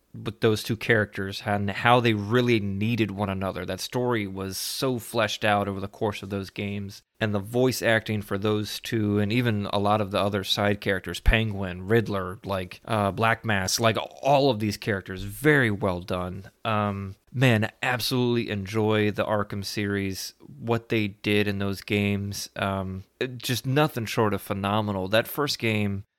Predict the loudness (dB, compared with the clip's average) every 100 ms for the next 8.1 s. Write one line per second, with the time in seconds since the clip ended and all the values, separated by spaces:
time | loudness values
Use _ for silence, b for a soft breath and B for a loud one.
0 | 0 4 4 4 2 0 2 2 0 0
1 | 0 2 2 0 0 -4 -2 -2 0 0
2 | -2 -6 -6 -2 -2 -2 -4 -6 -6 -6
3 | -4 -4 -4 -4 -2 -2 -2 -2 -4 -4
4 | -2 0 0 -2 -4 -2 -2 -2 -6 -4
5 | -4 -4 -6 -6 -8 -10 -12 -14 -6 -4
6 | -2 -4 -6 -10 -4 -2 0 0 2 0
7 | -4 -4 0 2 2 2 2 4 4 4
8 | 2